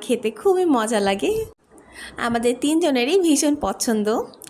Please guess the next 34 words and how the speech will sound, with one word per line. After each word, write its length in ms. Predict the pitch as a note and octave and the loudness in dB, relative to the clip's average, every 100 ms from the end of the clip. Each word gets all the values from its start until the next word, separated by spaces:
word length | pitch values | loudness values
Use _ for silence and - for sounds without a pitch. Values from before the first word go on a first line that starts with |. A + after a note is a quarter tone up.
| - | -6
আর 140 | G#3 | -2
আরহাম 340 | G3+ G#3 D4 D4 | -2 -2 -2 0
কিন্তু 300 | C#4 C4+ F4+ | 0 0 2
এটা 220 | G#4+ B3 | 2 2
দিয়ে 240 | A#3+ A#3 B3 | -2 0 0
ভাত 240 | C#4 A3 - | 0 -2 -2
খেয়েছিল 460 | - C4 C4 A3+ A3 E4+ | 0 0 0 -2 0 0
অনেকটা। 460 | A3 G3+ - A#3 D#4 - - - - - - - - - - | 0 -2 -4 -4 -4 -8 -20 -20 -20 -20 -20 -20 -20 -16 -2
তো 80 | C#4 B3+ A#3+ | 2 2 2
এ-, 180 | - E4 | -2 -4
এবার 220 | D4+ D#4 D4+ | -2 -2 0
আমি 160 | C#4+ | 0
একটু 160 | C#4 D4+ | 0 0
ভাজিটা 420 | D4 A#3+ B3 C#4 | 0 0 -2 -4
করে 280 | C#4+ C#4+ C#4+ | -2 -2 0
নেব, 220 | C#4+ B3+ B3+ F#4+ B4 G#4 | 2 0 0 -2 -4 -4
তারপর 380 | D4+ C#4 A#3 A3+ | -2 -2 -2 -2
কিন্তু 380 | C4+ A#3+ A#3 C4+ F#4 | -2 -2 -2 -2 0
বাকি 420 | C#4+ G#3 - A3 G#3 - - | -2 -4 -6 -4 -4 -4 -8
একটু 240 | A3 - | -10 -10
টুকিটাকি 520 | A3+ A3+ A3 G#3 G3+ G#3+ | -8 -6 -4 -4 -2 -4
কাজ 260 | G#3 F#3+ F#3+ G#3+ | -4 -6 -4 -2
আছে 200 | - C#4+ | -2 -2
বাসায়, 420 | B3+ C4 D4+ F#4 B4+ | -2 -2 0 0 -2
সেগুলো 380 | - A#3+ A3 G3+ | -2 -2 0 -2
করে 320 | F#3+ A3 G#3 F4 | 0 0 2 0
তারপর 400 | A#4 C4 - G#3 G3+ | 0 -2 -2 -2 -2
ওদেরকে 360 | G3+ G3+ - | -4 -4 -6
খেতে 280 | A3 C#4+ C#4 | -6 -4 -4
দিয়ে 200 | C#4 A#3+ | 0 0
দেব। 200 | G3+ G3 - A#4 - - - - - - - - | 2 0 -2 -6 -12 -20 -20 -20 -20 -20 -20 -10
আরহাম 360 | A3+ C#4+ F4+ F4+ | -6 -2 0 0
এসে 220 | E4 E4+ | 0 -2
খুব 220 | D#4+ D#4+ | -2 0